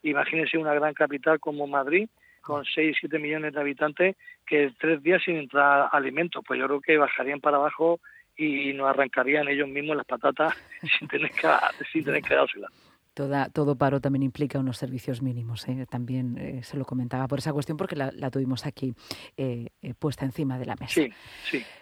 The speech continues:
Speaker 2: Pues, Santiago, le agradezco su participación. Eh, es, eh, de las primeras voces para tener una valoración aquí en, en el programa.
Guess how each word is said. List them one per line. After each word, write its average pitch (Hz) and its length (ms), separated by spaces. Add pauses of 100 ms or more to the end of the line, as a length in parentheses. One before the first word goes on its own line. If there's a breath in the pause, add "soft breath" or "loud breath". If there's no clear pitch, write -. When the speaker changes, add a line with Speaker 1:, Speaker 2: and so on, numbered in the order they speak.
(120)
Speaker 2:
Pues, 151 200
Santiago, 156 360
le 160 80
agradezco 151 560
su 147 380
participación. 151 960
Eh, 131 400
es, - 220
eh, 135 240
de 135 100
las 131 160
primeras 156 500
voces 156 720
para 139 200
tener 143 180
una 139 120
valoración 135 440
aquí 139 280
en, 131 360
en 135 220
el 135 100
programa. 143 640